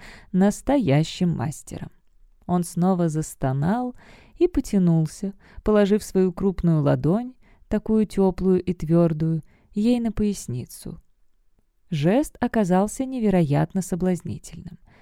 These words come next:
Телла решила сбежать потихоньку, пока он окончательно не проснулся.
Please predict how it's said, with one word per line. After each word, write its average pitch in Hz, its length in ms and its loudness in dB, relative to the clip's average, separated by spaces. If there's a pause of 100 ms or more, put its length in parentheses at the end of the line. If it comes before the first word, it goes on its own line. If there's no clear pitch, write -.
(400)
Телла 185 420 4
решила 175 460 2
сбежать 165 640 0
потихоньку, 220 580 -4
пока 180 320 2
он 226 120 -4
окончательно 220 840 -2
не 208 160 -4
проснулся. - 640 -6